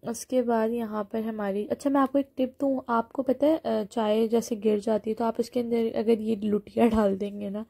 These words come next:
तो कभी भी आपकी चाय नहीं गिरेगी। जैसे आप यहाँ पे देख सकते हैं, चाय उबल रही है लेकिन गिरेगी नहीं,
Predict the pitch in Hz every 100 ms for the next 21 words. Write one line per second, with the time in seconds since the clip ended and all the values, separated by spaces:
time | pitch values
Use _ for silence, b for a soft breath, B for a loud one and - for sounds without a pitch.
0 | B B B B - 202 196 190 185 180
1 | - - 196 208 208 202 196 185 196 190
2 | 190 190 - 185 185 202 196 196 185 196
3 | 190 190 185 190 - 277 269 226 226 -
4 | 196 202 185 196 208 220 214 208 247 269
5 | 233 185 202 220 196 196 180 -